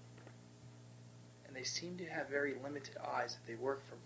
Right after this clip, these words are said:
probably only enough to work with you. Do you understand? They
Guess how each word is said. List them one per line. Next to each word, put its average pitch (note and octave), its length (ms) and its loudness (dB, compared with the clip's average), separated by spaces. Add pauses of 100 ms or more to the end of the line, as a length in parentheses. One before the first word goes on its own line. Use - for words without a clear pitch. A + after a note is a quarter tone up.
(120)
probably D3+ 460 6
only E3+ 260 0
enough D3+ 260 2 (1300)
to - 60 -4
work A#2+ 280 2
with A#2+ 180 2 (140)
you. - 80 -8 (920)
Do A#2 60 -6
you A2+ 200 0
understand? G#2+ 460 0 (1900)
They B2 180 2